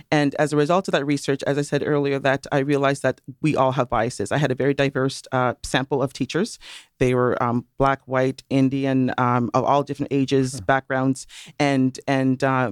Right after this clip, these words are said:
Speaker 1: I used my workshop, as I said, as, as my research area. And that actually helps people tap into their unconscious biases without even realizing what they do. It was an innovative workshop that I created. I'm, I'm very proud of it. So as a result of that, those, finding those results,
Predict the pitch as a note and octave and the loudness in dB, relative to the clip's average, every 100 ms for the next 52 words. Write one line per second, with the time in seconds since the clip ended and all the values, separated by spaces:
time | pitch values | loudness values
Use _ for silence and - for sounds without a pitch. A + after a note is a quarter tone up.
0 | - C#3 C3+ C#3+ D3+ C3+ C3+ - C#3 - | -2 -2 0 -2 -2 0 -2 -2 -4 -2
1 | B2 B2+ C3+ - C3 - C#3 C3 C3 D3 | -2 0 -2 0 -2 -2 -2 0 0 0
2 | D3+ - C3 B2+ B2 - C3 C#3 C#3+ C#3 | -2 -2 0 0 -2 0 2 2 2 -2
3 | - C3 C#3+ - - - C3+ - - C3+ | -4 -6 -6 -6 -10 0 0 0 -2 0
4 | C#3 C3+ C3 B2+ - - B2 B2+ B2+ - | 0 -2 0 0 0 -2 -2 0 0 -4
5 | C3+ B2+ B2+ B2+ B2 A2+ B2+ B2+ - A#2+ | -4 -2 -2 0 2 2 0 -4 -2 -2
6 | A2+ G#2 A#2+ C#3 C3 C3 B2+ B2 C3 G#2+ | 0 0 2 0 2 -2 -2 -4 -4 -2
7 | B2 - C3 B2 A#2 - - - C#3+ D3 | -4 -2 -2 -2 -4 -10 -20 -2 2 2
8 | C#3 C3 A#2+ - - - - - - F3 | 2 0 0 -4 -10 -18 -20 -20 -4 0
9 | C3+ D#3 D#3+ E3 A#3+ B3+ C#3 C3 D3 C#3+ | 2 2 0 0 0 0 0 0 -2 -4
10 | - D3+ D3+ D3 C3 C3+ F3+ F3 - - | -2 0 2 0 -2 0 0 0 -2 -8